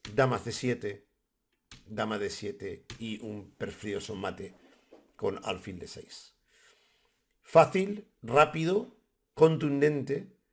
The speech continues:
y estructuralmente, estructuralmente impecable. Esta es una, una de las partidas modelo que aparecen en el curso, que espero que al menos echéis un vistazo y ojalá alguno de vosotros, pues, lo adquiere y me diga aquí abajo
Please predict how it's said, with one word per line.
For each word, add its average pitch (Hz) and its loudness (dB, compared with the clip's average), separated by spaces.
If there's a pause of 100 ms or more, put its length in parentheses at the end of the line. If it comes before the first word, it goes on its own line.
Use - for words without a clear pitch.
(880)
y 156 -4
estructuralmente, 127 -2
estructuralmente 120 -4
impecable. 95 -8 (120)
Esta - -14
es 101 -10
una, 110 -4
una 139 2
de 127 2
las 110 -2
partidas 113 -4
modelo 120 -2
que - -6
aparecen 107 -6
en 104 -2
el 101 -6
curso, 143 -8 (720)
que - -2
espero 110 0
que 95 -4
al 110 -6
menos 113 -2
echéis 113 -6
un 113 -4
vistazo 131 -2 (580)
y 110 -4
ojalá 107 0
alguno 104 2
de 104 2
vosotros, 113 -6
pues, - -20
lo 98 -6
adquiere 123 -2
y 113 -6
me 104 -4
diga 104 -2
aquí 110 -8
abajo 107 -4